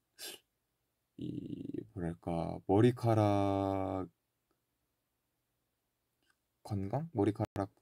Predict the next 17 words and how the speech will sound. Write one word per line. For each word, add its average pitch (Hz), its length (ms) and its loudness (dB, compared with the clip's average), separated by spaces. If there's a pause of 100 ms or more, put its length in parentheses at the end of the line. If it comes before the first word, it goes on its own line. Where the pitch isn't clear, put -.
(120)
두께? 151 440 -2
머리카락 101 680 0 (1400)
뭐 90 420 -6 (1900)
탄성? 147 380 4
<laughs> 127 280 6
뭐라 101 160 4
해야 90 100 4
돼? 90 240 0
아무튼 117 340 6
이제 92 100 6
머리카락이 135 400 6
좀 135 200 2 (360)
잘 107 220 2 (200)
끊어지나 113 460 4
봐요, 87 180 2
제가. 82 300 -4 (920)
그래서 98 460 2